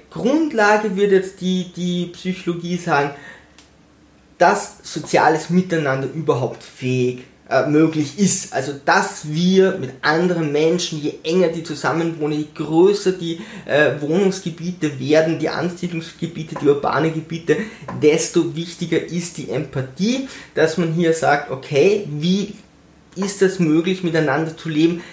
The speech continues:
Da wird's aber dann nicht mehr ausreichen. Also da brauchen wir natürlich dann auch irgendwelche Regeln, irgendwelche Gesetze. In kleinen Gruppen reicht vielleicht die Empathie alleine.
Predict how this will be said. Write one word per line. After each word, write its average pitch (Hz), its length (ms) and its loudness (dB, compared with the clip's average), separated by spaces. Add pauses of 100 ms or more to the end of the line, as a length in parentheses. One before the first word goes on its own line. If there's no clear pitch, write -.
(120)
Da 143 420 2
wird's 185 460 2
aber 147 240 2
dann 143 200 0
nicht 170 260 -4
mehr - 160 -2
ausreichen. 113 600 0
Also 139 180 -4
da 143 100 2
brauchen 139 440 2
wir 147 80 0
natürlich 156 380 0
dann 131 160 2
auch - 160 0 (200)
irgendwelche 131 520 -2
Regeln, 170 440 2
irgendwelche 147 580 -2
Gesetze. 147 640 0 (260)
In 151 140 -4
kleinen 151 460 2
Gruppen 165 320 -2
reicht 123 560 0
vielleicht 135 360 0
die - 120 -10
Empathie 127 640 -6
alleine. 127 600 2